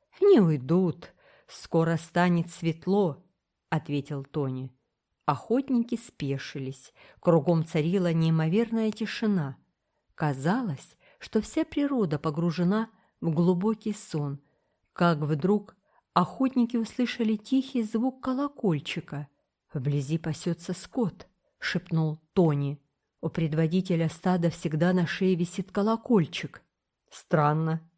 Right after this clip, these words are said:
что кенгуру не боятся домашнего стада», заметил Вельмовский. «Ты их видел, наверное?» «Кенгуру любят хорошую солёную траву»,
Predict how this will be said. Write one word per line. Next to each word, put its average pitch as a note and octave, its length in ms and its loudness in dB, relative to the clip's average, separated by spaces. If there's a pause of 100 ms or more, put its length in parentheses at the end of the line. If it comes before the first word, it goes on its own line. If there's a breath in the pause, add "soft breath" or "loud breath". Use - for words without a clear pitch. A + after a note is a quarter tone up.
что - 220 -8
кенгуру D#3 500 2
не E3+ 140 6
боятся D#3 520 0
домашнего E3 640 0
стада», G3 580 -4 (480)
заметил D3 520 2
Вельмовский. C#3 720 -2 (140)
«Ты F#3 140 6
их F#3+ 120 6
видел, C4 260 8
наверное?» C3+ 720 0 (640)
«Кенгуру B3+ 540 6
любят E3+ 480 4
хорошую E3 640 0
солёную D#3 760 0
траву», C#3+ 640 -2